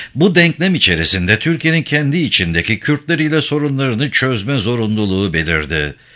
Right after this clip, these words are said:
İşte Kürt açılımı bu yüzden gündeme geldi. Türkiye'nin topraklarında önemli bir taşıyıcı rol üstlendiği Nabucco projesi,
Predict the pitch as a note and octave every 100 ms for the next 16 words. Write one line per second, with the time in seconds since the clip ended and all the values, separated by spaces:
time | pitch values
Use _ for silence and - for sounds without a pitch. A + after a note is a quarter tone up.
0 | - - - - E2+ - C#3+ - E2+ E2+
1 | E2+ F2 F2+ E3 D3+ B2+ G2+ A#2+ G2+ G#2
2 | G2 F2 F2 F#2 D#2+ D2+ D2 D2 C#2 -
3 | _ _ _ - - - - F#3+ A#3 F3
4 | A#2 F2+ - F2+ F2+ F#2 E2+ E2+ F2 F2+
5 | G2 C3+ D3+ D3+ E3+ D#3+ D3 D3+ C#3+ D3+
6 | C3 D3 A#2 D3+ D3+ B2+ - C3 B2+ A#2+
7 | C3+ A2 A#2+ G#2 - - F2 - F2+ F2
8 | E2+ D#2 G#2